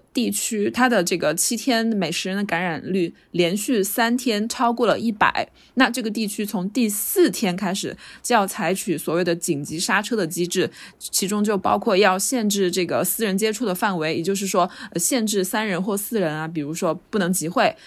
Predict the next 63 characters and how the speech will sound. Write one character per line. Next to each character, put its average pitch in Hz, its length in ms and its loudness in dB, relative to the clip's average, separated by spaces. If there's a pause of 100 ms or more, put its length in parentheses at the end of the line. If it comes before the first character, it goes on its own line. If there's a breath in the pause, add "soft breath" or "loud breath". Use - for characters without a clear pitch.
(180 soft breath)
还 196 120 -2
要 196 120 4
限 220 260 0
制 190 220 0
非 208 200 -2
生 214 220 -2
活 185 140 0
必 214 160 -2
需 208 160 -2
品 196 160 -4
的 143 100 -6
这 185 100 -2
些 185 140 -4
商 214 260 0
店 185 300 0
的 151 220 -2
营 160 240 -4
业， 220 280 2 (300 soft breath)
比 170 80 0
如 170 60 6
说 214 160 0
你 175 40 0
书 233 280 0
店 240 260 4
什 202 80 2
么 139 80 -2
的 151 80 -4
话 170 220 0
就 175 320 2
要 170 200 2
限 196 220 -4
制 185 100 0
营 139 120 -4
业， 160 200 -4 (400 loud breath)
关 240 220 4
闭 233 160 0
文 160 200 0
体 185 160 -4
休 208 180 0
闲 170 220 -2
设 170 200 0
施， 180 220 0
也 160 60 -2
就 175 80 0
是 180 160 -2
酒 170 220 0
吧， 180 340 4
这 185 160 -2
个 151 320 2
什 180 100 -4
么 160 480 0 (300)
蹦 226 200 6
迪 190 160 0
啊 190 120 0
就 190 100 0
不 170 60 -2
要 180 120 2
想 160 220 0
了， 107 160 -4 (280 loud breath)
以 175 120 0
及 180 200 -2
每 185 220 0
天 202 420 0